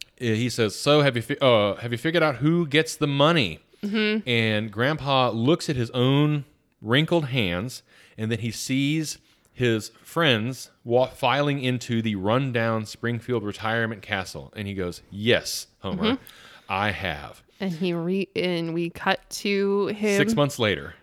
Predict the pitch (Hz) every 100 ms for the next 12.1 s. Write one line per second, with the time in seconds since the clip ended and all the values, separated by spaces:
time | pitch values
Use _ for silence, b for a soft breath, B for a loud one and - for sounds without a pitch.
0 | - 185 208 208 226 226 - - 196 214
1 | 254 240 - 208 214 208 196 - - -
2 | 131 - 127 - 147 120 120 - 123 101
3 | 92 82 - - b b b b b 110
4 | 95 95 120 - 110 120 135 - 147 135
5 | 117 110 - 143 135 139 120 123 127 123
6 | 117 123 113 104 95 98 104 117 156 196
7 | - - 123 113 113 104 - - 135 -
8 | 127 117 120 117 95 98 - b b b
9 | - 226 226 226 214 196 165 - 170 156
10 | - 110 107 113 127 147 143 143 147 151
11 | 113 127 127 104 98 87 87 82 104 95